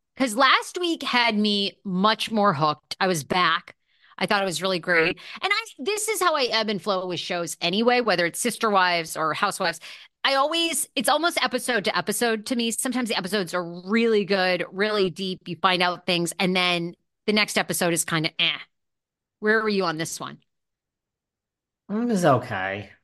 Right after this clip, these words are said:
Speaker 1: Episode four. Yeah.
Speaker 2: It was okay.
Speaker 1: Yeah. I want, I want more. I wanna see what else is coming up this season. What else are we gonna get that we haven't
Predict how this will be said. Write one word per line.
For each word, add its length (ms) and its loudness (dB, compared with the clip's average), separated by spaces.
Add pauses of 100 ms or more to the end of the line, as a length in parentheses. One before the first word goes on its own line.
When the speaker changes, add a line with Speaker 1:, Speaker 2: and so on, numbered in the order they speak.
(580)
Speaker 1:
Episode 440 -8
four. 300 0 (420)
Yeah. 200 0
Speaker 2:
It 40 0
was 160 0
okay. 480 0 (1400)
Speaker 1:
Yeah. 220 0 (960)
I 140 4
want, 180 4 (140)
I 120 4
want 300 2
more. 240 8
I 180 4
wanna 300 4
see 300 0
what 400 2
else 260 -2
is 220 -2
coming 500 0
up 220 -4
this 160 0
season. 640 -2
What 280 2
else 220 -2
are 80 -2
we 160 -4
gonna 240 -2
get 380 -2
that 120 -2
we 140 0
haven't 600 -4